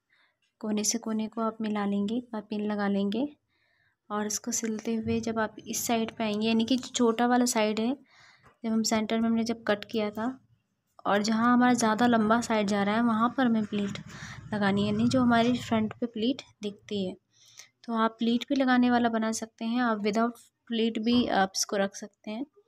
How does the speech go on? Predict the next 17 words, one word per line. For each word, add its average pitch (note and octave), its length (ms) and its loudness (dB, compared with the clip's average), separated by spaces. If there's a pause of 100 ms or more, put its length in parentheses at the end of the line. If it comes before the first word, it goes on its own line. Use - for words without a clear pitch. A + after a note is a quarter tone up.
(440)
तो A#3+ 60 -6
इस A3+ 140 -4
तरीके A#3+ 280 -2
से B3 120 -6
देखिए A#3 300 -4
मैंने A#3 260 -2
इसको - 280 -6
सिल A3 260 -6
लिया A3 180 -2
है A3+ 200 -2
पूरा। A#3 340 -2 (1040)
और A3+ 120 0
अब G#3+ 180 0
आपको A#3 680 -2
जैसे A#3+ 300 0
आपने, A#3 520 0
अ, F#3+ 360 0